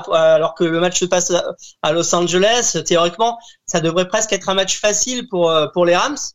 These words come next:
Mais, euh, je pense que ça doit beaucoup, beaucoup gamberger, euh, de, de, de, du côté des, des Rams, parce que quand on a perdu six fois de suite contre la même équipe et qu'on la rencontre pour le, pour, pour pouvoir jouer le Super Bowl en plus à la maison,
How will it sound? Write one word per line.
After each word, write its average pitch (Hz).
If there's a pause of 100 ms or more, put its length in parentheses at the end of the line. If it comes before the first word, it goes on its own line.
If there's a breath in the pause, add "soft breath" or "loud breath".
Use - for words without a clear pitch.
(360)
Mais, 196
euh, 160
je 160
pense 220
que 202
ça 185
doit 180
beaucoup, 226
beaucoup 233
gamberger, 196 (380 loud breath)
euh, 156 (100)
de, 160
de, 156
de, 147
du 156
côté 170
des, 156
des -
Rams, 180 (120)
parce -
que -
quand 160
on 165
a 160
perdu 170
six -
fois 208
de 202
suite -
contre 170
la 180
même 175
équipe 196 (420)
et 151
qu'on 175
la 170
rencontre 185
pour 165
le, 156
pour, 156
pour 156
pouvoir 175
jouer 185
le 196
Super 190
Bowl 190
en 226
plus 226
à 202
la 196
maison, 185